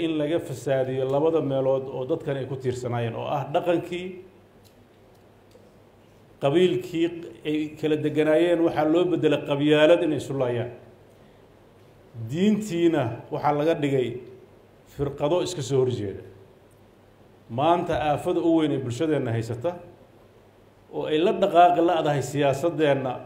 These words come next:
markay meel taagtaba, waxaad og tihiin, marna dowladaha jirayna,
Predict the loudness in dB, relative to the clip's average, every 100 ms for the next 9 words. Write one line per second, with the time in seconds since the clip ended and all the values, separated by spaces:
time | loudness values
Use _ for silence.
0 | -8 -6 -4 -2 -2 2 2 4 2 0
1 | 0 -2 0 -2 -6 -16 -20 -20 -20 -12
2 | -6 -2 -2 -2 -4 -2 0 -2 -8 -14
3 | -20 -20 -20 -20 -20 -20 -20 -20 -20 -20
4 | -20 -20 -20 -20 -20 -20 -20 -20 _ _
5 | -20 -20 -20 -20 -10 0 2 2 2 0
6 | -2 -6 -14 -20 -20 -20 -18 -6 0 2
7 | 4 4 4 2 0 2 4 6